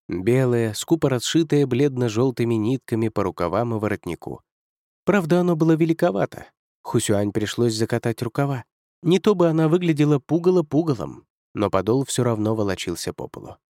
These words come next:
"На вырост его, что ли, подобрали?" — сердито подумала Хусюань, а потом догадалась, что ученики лисьих знахарей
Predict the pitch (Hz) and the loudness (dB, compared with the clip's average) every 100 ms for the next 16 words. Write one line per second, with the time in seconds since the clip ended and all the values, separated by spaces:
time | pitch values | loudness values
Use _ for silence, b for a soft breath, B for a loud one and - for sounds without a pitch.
0 | _ _ _ _ _ 127 123 113 160 170 | _ _ _ _ _ 0 2 4 2 0
1 | - 143 139 - 147 135 - 135 131 135 | -2 -2 -2 0 0 0 0 0 0 0
2 | 127 131 - _ _ - - 117 113 117 | 0 -4 -10 _ _ -4 0 2 0 0
3 | 110 127 131 98 87 85 107 - 101 123 | 0 0 0 0 -4 -6 -6 -4 0 0
4 | 143 - _ _ 120 147 147 180 160 151 | 0 -6 _ _ -2 0 2 4 4 4
5 | 156 175 160 - - 135 - 123 120 - | 4 2 2 -2 -2 -2 -2 -2 -2 0
6 | 156 143 - 123 117 120 143 139 139 | 0 0 2 0 2 0 0 0 -2